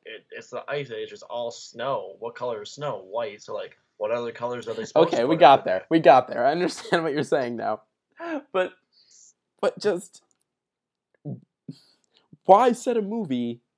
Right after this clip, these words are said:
Speaker 2: in that time then? Like, oh, yeah, cool. And, and I get it. At least the mammoth and, like, the sloth and stuff, they're at least different colors.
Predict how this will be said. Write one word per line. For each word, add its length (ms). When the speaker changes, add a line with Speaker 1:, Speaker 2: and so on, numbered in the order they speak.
Speaker 2:
in 160
that 260
time 400
then? 300
Like, 140
oh, 220
yeah, 300
cool. 540
And, 180
and 100
I 100
get 280
it. 140
At 120
least 160
the 80
mammoth 540
and, 160
like, 180
the 80
sloth 360
and 120
stuff, 260
they're 100
at 120
least 180
different 300
colors. 340